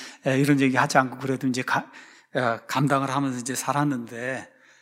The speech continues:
예, 정말 죽을 때까지, 예, 그런 마음이 좀 이어지면 좋을 것 같아요. 예,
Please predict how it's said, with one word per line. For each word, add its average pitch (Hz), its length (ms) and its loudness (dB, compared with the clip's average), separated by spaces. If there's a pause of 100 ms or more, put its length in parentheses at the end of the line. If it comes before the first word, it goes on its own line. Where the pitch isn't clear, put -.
(220)
예, 135 100 -2
정말 143 240 0
죽을 151 240 0
때까지, 143 880 2 (300)
예, 139 80 -2
그런 156 280 4
마음이 131 360 6
좀 127 160 -4
이어지면 131 460 -4
좋을 120 240 -8
것 - 140 -12
같아요. 113 360 -12 (760)
예, 120 280 -6